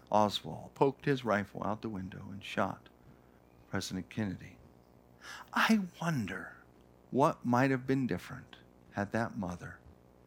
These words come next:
loved that baby boy and given him courage and said, "I love you. You're created for a purpose with a reason."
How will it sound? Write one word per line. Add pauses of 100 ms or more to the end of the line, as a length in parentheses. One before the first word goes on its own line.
(320)
loved
that
baby
boy (560)
and
given
him
courage (800)
and
said, (640)
"I
love
you. (920)
You're
created
for
a
purpose
with
a
reason."